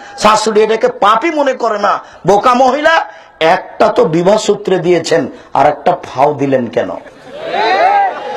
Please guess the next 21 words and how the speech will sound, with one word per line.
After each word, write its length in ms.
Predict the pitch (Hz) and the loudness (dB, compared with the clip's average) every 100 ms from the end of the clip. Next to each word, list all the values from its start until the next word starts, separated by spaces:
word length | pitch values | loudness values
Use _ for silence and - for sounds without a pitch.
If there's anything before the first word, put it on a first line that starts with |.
| - | -2
একটু 280 | 139 139 190 | -2 0 -2
শরম 500 | - 123 110 135 156 | -2 0 0 0 2
লাগে 220 | 170 180 | 2 2
না? 180 | 196 208 - - - | 0 -4 -8 -20 -16
দুইজনই 500 | 127 123 139 143 156 | -4 -2 0 2 2
নাকি 240 | 156 156 - | 2 0 -4
হজ 340 | 101 113 - | 0 0 0
করেছেন। 440 | - 147 151 143 143 - - _ _ _ _ - _ _ _ _ _ _ _ _ | 0 0 0 -2 -6 -10 -20 _ _ _ _ -20 _ _ _ _ _ _ _ _
এই 200 | 147 160 | 0 0
ছেলে, 320 | - 151 185 - - - - - - _ _ _ _ - | 2 2 2 0 -10 -20 -20 -20 -20 _ _ _ _ -6
তোমার 260 | 151 151 | 0 0
দুলাভাই 380 | 143 160 156 156 | 2 2 2 2
বাড়িতে 320 | 156 151 147 | 0 -2 -2
এসেছে, 520 | 151 139 147 - 131 98 - _ _ _ | -4 -2 -2 0 0 -2 -10 _ _ _
পানি 220 | 143 147 | 0 0
দিবে 240 | 147 147 147 | 0 0 0
কে? 260 | 143 135 - - - | 0 -2 -2 -10 -6
তুমি। 240 | 156 127 - _ _ _ _ _ _ _ _ _ _ _ | -6 -6 -12 _ _ _ _ _ _ _ _ _ _ _
চা 200 | - 175 | 0 2
দিবে 240 | 180 190 | 2 0
কে? 240 | 180 165 | 0 -2